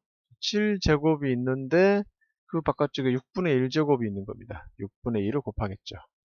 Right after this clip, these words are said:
이렇게요. 미수는 한 번만 쓰고요. 지수를 쭉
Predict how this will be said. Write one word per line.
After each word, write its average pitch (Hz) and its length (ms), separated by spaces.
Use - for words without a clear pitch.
이렇게요. 120 580
미수는 175 340
한 208 80
번만 202 280
쓰고요. 160 600
지수를 180 480
쭉 208 340